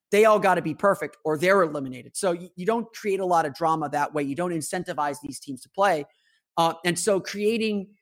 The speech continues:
you know, uh, some type of play-in tournament or, you know, what's, what's been going around a lot today, which I, which I'm sure we'll talk about later, uh, potential group play where, you know, every team kinda gets a little bit more of a fair shake to try, to try and advance.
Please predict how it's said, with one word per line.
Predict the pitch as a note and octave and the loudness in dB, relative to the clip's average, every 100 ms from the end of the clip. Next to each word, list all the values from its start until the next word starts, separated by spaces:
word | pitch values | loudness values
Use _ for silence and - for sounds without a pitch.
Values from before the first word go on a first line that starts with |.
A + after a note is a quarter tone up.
| _ _ | _ _
you | F3+ | -2
know, | F3 | -2
uh, | - E3 | 0 0
some | C#3 G#3+ | 0 0
type | A3 - | 0 -2
of | D#3 | 0
play-in | G3+ F#3 | 0 0
tournament | E3+ F#3+ F3 E3+ | 0 -2 -4 -2
or, | E3 D#3+ | 0 2
you | D#3+ | 0
know, | D#3+ | -2
what's, | D#3 - | -2 -6
what's | D#3 | -6
been | D#3+ D#3 | -4 0
going | E3+ | 0
around | D#3+ D#3 D3+ | 2 0 2
a | |
lot | D3 C#3+ | -2 -2
today, | - D#3+ D#3 | 0 0 0
which | - | -2
I, | A#2+ C#3 | -8 -8
which | D3 | -6
I'm | D3+ | -6
sure | C#3+ | -4
we'll | C#3+ | -2
talk | D3+ C#3 | 0 0
about | A#2+ | 2
later, | E3 F#3 D#3+ - _ _ _ | 4 2 0 -6 _ _ _
uh, | E3 | 0
potential | D#3 - F#3 E3+ | 0 0 -2 -2
group | - G#3+ G#3 | 0 0 2
play | - F#3 E3 | 2 2 2
where, | D#3+ D#3 - | 2 0 0
you | D3+ | -2
know, | D3+ | 0
every | F3 F#3 F#3 | 0 0 -2
team | G3 E3+ | -6 -4
kinda | F3+ D#3 | -4 -4
gets | - E3+ F3 | -4 -4 -4
a | |
little | D3+ D#3+ E3 | -4 -2 -2
bit | - | -4
more | D#3+ E3 | 0 0
of | C#3+ | 0
a | |
fair | C3+ E3+ D#3+ | -2 0 2
shake | D3+ - F3 D#3+ - _ _ _ _ | 0 0 0 -2 -6 _ _ _ _
to | E3+ | 0
try, | D#3 - G3+ G#3 | 2 4 4 2
to | - D#3+ | -2 0
try | G3+ A#3 | 2 4
and | F#3 | 2
advance. | C3+ D3+ C#3 | -2 -4 -4